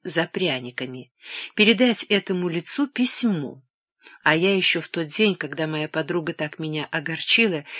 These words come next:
решил написать ей на Новый год,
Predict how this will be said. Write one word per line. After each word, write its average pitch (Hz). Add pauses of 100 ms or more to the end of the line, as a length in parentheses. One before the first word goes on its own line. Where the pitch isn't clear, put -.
(100)
решил 185
написать 185
ей 170
на 175
Новый 180
год, 165